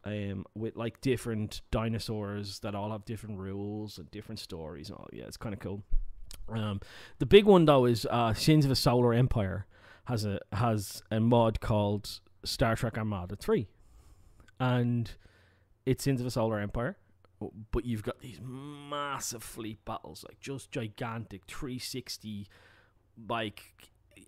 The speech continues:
Enterprise E and Defiant and just all of these different ships, and you're just kicking the shit out of Borg and all this, and you could play games for hours on it. It's very much like, it's a mixture between Armada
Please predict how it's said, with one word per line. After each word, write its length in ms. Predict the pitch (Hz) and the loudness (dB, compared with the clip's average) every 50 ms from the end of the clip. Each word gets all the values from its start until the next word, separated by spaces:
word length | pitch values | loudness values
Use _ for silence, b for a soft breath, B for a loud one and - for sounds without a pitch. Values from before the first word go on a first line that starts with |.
| _ - | _ -2
Enterprise 640 | 139 143 135 - 147 - - 151 127 123 123 117 - - | 0 0 0 -2 -6 -4 0 0 0 0 0 -4 -6 -8
E 420 | 117 123 123 123 123 123 120 117 | -6 -6 -4 -4 -4 -4 -4 -4
and 240 | 113 113 113 107 101 | -4 -6 -6 -8 -8
Defiant 800 | - 110 - - - 143 127 131 127 123 123 120 117 101 - - | -10 -8 -8 -6 -4 -4 -2 -2 -2 -2 -2 -2 -4 -4 -6 -6
and 180 | 110 110 113 | -6 -6 -6
just 280 | 104 107 104 - - - - | -8 -8 -10 -12 -12 -10 -6
all 220 | 131 135 131 135 | -4 -2 0 0
of 80 | 131 117 | 0 0
these 160 | 123 123 110 - | -2 -6 -6 -6
different 380 | - 131 117 - - 113 110 - | -6 -8 -8 -8 -8 -12 -12 -12
ships, 360 | - - 110 104 - - - | -8 -8 -10 -10 -10 -12 -12
and 80 | 101 92 | -12 -12
you're 80 | 87 98 | -12 -12
just 160 | 110 - - | -14 -16 -12
kicking 320 | - 151 131 - 127 113 | -8 -10 -8 -8 -8 -10
the 100 | 110 107 | -10 -10
shit 180 | - - 120 110 | -10 -8 -8 -6
out 140 | 110 117 110 | -6 -6 -6
of 120 | 104 98 | -8 -10
Borg 500 | - 104 107 110 117 113 110 110 104 95 | -10 -10 -8 -6 -6 -4 -6 -6 -8 -8
and 140 | 98 95 95 - | -10 -10 -10 -10
all 200 | - 98 104 104 | -8 -8 -8 -8
this, 180 | 98 - - B B B B B B B - | -10 -12 -16 B B B B B B B -8
and 160 | 131 135 113 | -8 -8 -6
you 160 | - 131 123 - | -4 -4 -2 -2
could 140 | 127 117 | -2 -2
play 180 | - 135 131 127 | 0 0 0 2
games 280 | 120 123 120 117 110 101 | 2 2 2 2 2 0
for 120 | - - - | -2 -4 0
hours 340 | 98 117 117 117 113 107 98 | 2 4 4 4 4 4 2
on 120 | 104 95 95 | 0 -2 -2
it. 60 | - | -4
It's 140 | - - - | -6 -6 -2
very 240 | - 131 131 131 127 | 0 2 4 4 4
much 220 | 127 120 - - | 2 0 0 0
like, 220 | 120 110 107 - B B B B B B B | -2 -2 -2 -4 B B B B B B B
it's 100 | 131 143 | 4 4
a 60 | 147 | 6
mixture 340 | 147 156 165 156 - - 151 | 8 6 6 4 4 2 2
between 400 | 131 120 - 143 123 117 110 101 b b b b b b b _ _ _ _ _ _ - | 2 2 2 2 2 2 0 -2 b b b b b b b _ _ _ _ _ _ 2
Armada 640 | 127 123 110 113 117 123 127 131 135 131 127 123 | 2 4 6 6 6 6 6 6 6 4 4 2